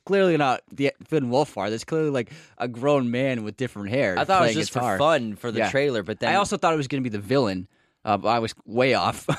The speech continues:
Speaker 2: thought it was just like a Mad Max, like, let's just have some guy ripping
Speaker 1: Yeah.
Speaker 2: guitar, but clearly he's gonna have to
Speaker 1: Yeah.
Speaker 2: play guitar for somebody 'cause
Speaker 1: I
Speaker 2: they're
Speaker 1: think he's
Speaker 2: hinting
Speaker 1: gonna
Speaker 2: at
Speaker 1: be
Speaker 2: it.
Speaker 1: playing Nancy's favorite song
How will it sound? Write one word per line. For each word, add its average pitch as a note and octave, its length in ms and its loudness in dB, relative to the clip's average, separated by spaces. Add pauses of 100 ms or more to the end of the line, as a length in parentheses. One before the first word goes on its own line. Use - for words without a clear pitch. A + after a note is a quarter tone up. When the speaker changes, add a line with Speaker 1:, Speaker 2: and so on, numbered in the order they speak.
Speaker 2:
thought B2 60 -4
it E3 60 4
was D3+ 100 0
just E3+ 80 0
like C#3+ 100 -2
a B2 60 -2
Mad A2+ 300 0
Max, A2 280 -4
like, G#2 140 -8
let's A2+ 120 -10
just - 100 -14
have A#2 180 -4
some A2 100 -12
guy G#2 140 -2
ripping G#2 240 -2
Speaker 1:
Yeah. F#2+ 80 0
Speaker 2:
guitar, G#2+ 240 -2
but G2 160 -8
clearly C#3 320 -2
he's A2+ 140 -6
gonna A2+ 160 -6
have G2+ 160 -6
to - 60 -12
Speaker 1:
Yeah. D#2+ 40 -12
Speaker 2:
play G2+ 120 -8
guitar F#2 280 -6
for - 80 -18
somebody F2+ 340 -8
'cause F2 140 -12
Speaker 1:
I D3 100 0
Speaker 2:
they're F3 60 -4
Speaker 1:
think G3 140 2
he's F#3+ 100 2
Speaker 2:
hinting E3+ 140 0
Speaker 1:
gonna E3 100 0
Speaker 2:
at C#3 40 -4
Speaker 1:
be - 40 -12
Speaker 2:
it. - 20 -12
Speaker 1:
playing D3 260 0
Nancy's B2 380 -4
favorite G#2 360 -6
song G2+ 480 -8